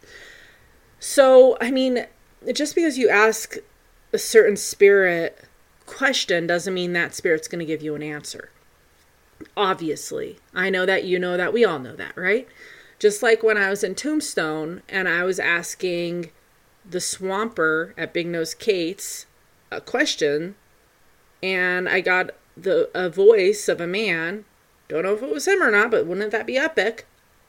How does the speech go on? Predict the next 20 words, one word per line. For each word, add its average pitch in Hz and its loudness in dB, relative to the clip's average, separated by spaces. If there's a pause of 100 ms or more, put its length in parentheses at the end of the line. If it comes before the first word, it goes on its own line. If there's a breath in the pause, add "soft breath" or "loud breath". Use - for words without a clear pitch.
(120)
saying 202 0 (340)
Wyatt 165 0
Earp 202 0 (280)
twice. - -4 (540 loud breath)
So 262 0 (120)
who 392 2
knows? 226 -2
I 214 6
mean, 233 0 (540)
it, 226 4
it's 226 8
interesting. - -4
I 196 -2
mean, 202 0
you, 214 -2
you 202 -8
just 233 -4
don't 208 4
know. 220 -4 (340 loud breath)
So 233 4